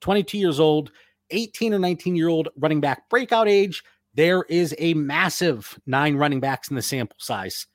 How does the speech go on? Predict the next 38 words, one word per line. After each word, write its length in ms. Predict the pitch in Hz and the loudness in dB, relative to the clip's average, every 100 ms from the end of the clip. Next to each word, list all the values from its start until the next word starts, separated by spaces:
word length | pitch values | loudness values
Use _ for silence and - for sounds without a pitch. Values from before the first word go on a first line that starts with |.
| _ - | _ -4
So 340 | 135 127 117 _ - 160 | 2 2 0 _ 0 0
<laughs> 260 | - 175 | -2 0
even 460 | 196 - 233 196 208 | 2 4 4 6 6
less 360 | 180 190 - - | 6 4 2 2
than 160 | 165 | 2
the 60 | 151 | 2
seventeen 720 | - 170 165 - 175 156 143 - _ _ - | 0 -2 -2 -10 -8 -6 -8 -12 _ _ -6
for 140 | 160 | -4
Harris. 540 | 127 180 156 123 - - - _ _ | 0 2 2 -2 -8 -14 -20 _ _
The 100 | 127 | -4
thing 360 | 151 - 220 240 | -2 0 0 0
for 240 | - 202 | -2 -4
him, 380 | 151 185 165 123 - _ _ | -2 -2 -2 -4 -12 _ _
it's 180 | 156 - | -8 -2
that 220 | 180 151 | -2 -2
receiving 560 | 151 - 185 190 185 175 | -4 -6 -6 -2 0 0
college 480 | - 175 175 131 - | 2 2 2 -2 -4
dominator. 500 | 143 143 135 110 110 | -2 0 -2 -6 -6
So 240 | - 147 | -4 -4
in 180 | 151 214 | -2 0
that 200 | 240 180 | 0 0
sample 320 | - 165 156 | -2 -2 -4
size 280 | - 151 131 | -4 -2 -2
of 100 | 123 | 0
nine, 420 | 135 131 117 110 - _ _ - | 0 0 -4 -8 -12 _ _ -2
I 100 | 143 | 2
basically 340 | 160 160 160 | 2 2 -2
broke 320 | 117 151 147 | 4 4 4
it 80 | 160 | -4
in 60 | 127 | -4
half. 420 | 143 147 123 - _ _ - | -2 -2 -4 -10 _ _ -4
The 120 | 143 | -2
guys 360 | 139 165 175 165 | 2 4 4 2
above 460 | 143 110 147 185 | -2 0 2 2
him, 320 | 196 226 262 254 | 2 0 2 0
above 340 | 147 156 175 | 0 0 2
eight 180 | 208 214 | 0 -2
percent, 560 | - 208 - 233 247 | -8 -8 -2 -2 -4